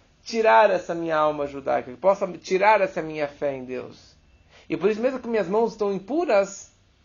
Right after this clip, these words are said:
mas isso está além, esse agradecimento a Deus, esse Modeh Ani, está além dessa impureza das minhas mãos. Então por isso que a primeira coisa que eu acordo, eu falo Modeh Ani e depois eu lavo as mãos.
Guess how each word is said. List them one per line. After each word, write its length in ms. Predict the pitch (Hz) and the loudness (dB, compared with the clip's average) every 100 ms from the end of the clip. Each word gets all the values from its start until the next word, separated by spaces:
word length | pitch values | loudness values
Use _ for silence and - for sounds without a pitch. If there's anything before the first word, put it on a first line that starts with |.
| _ - | _ -10
mas 540 | 147 151 156 - - _ _ | 0 0 0 -6 -18 _ _
isso 180 | 175 - | -16 -10
está 280 | 180 - 175 | -6 4 6
além, 560 | 170 165 185 180 131 - _ _ _ _ _ _ _ _ | 6 4 2 0 -4 -14 _ _ _ _ _ _ _ _
esse 180 | 131 151 | -8 -4
agradecimento 720 | 135 143 131 147 156 208 196 | -2 -2 -4 -6 -4 -4 -2
a 60 | |
Deus, 320 | 160 151 185 143 | -2 -2 -4 -6
esse 100 | 143 | -8
Modeh 280 | 139 139 | -8 -4
Ani, 220 | 185 220 269 | -4 -4 -10
está 260 | - 190 | -4 -2
além 300 | 185 202 220 | -2 -2 -2
dessa 280 | 175 160 151 | -4 -6 -8
impureza 720 | 143 147 135 143 135 120 117 - _ - | -8 -8 -4 -4 -4 -6 -12 -16 _ -8
das 180 | 123 | -6
minhas 280 | 117 120 113 | -6 -8 -8
mãos. 360 | 110 - - _ _ _ | -10 -14 -16 _ _ _
Então 140 | - | -16
por 100 | 120 | -10
isso 120 | 165 196 | -8 -6
que 60 | |
a 40 | 151 | -4
primeira 240 | 190 233 | -2 -2
coisa 200 | 214 185 | -2 -2
que 60 | 175 | -2
eu 60 | |
acordo, 440 | 147 180 214 233 339 - - _ | 0 4 4 2 -6 -8 -12 _
eu 60 | - | -8
falo 280 | - 165 139 | 0 0 0
Modeh 220 | 123 120 | -8 -10
Ani 480 | 123 139 220 392 - _ _ _ _ _ _ _ _ _ _ _ - - | -10 -10 -8 -8 -12 _ _ _ _ _ _ _ _ _ _ _ -20 -12
e 60 | |
depois 360 | 139 131 143 135 | -8 -6 -6 -6
eu 60 | 127 | -6
lavo 180 | 117 | -6
as 100 | 113 | -8
mãos. 480 | 107 - _ _ _ | -14 -20 _ _ _